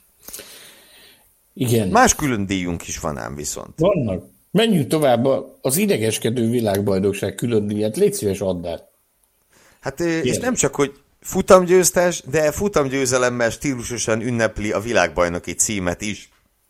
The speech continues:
Speaker 2: Fernando Alonso, aki megkapja idén hatodszor is a magas vérnyomás különdíjat.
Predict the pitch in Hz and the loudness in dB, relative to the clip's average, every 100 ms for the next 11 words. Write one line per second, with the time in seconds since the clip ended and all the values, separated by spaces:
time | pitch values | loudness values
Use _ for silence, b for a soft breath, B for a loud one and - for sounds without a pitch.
0 | _ _ _ - 135 110 98 98 101 98 | _ _ _ 0 2 2 0 2 4 4
1 | 92 87 90 80 B B - 117 143 143 | 2 0 -2 -4 B B -6 -6 -2 0
2 | 143 - 120 117 107 95 B B B - | 0 2 0 4 6 6 B B B -8
3 | 143 143 120 - - 143 143 120 - - | 0 2 2 -4 -6 -4 0 -2 -2 -4
4 | 98 90 80 - 95 95 87 - 98 90 | -2 -4 -6 -4 0 0 0 0 0 0
5 | 90 87 82 - 120 120 113 110 104 95 | 0 0 0 0 2 2 2 0 4 4
6 | 92 - | 4 0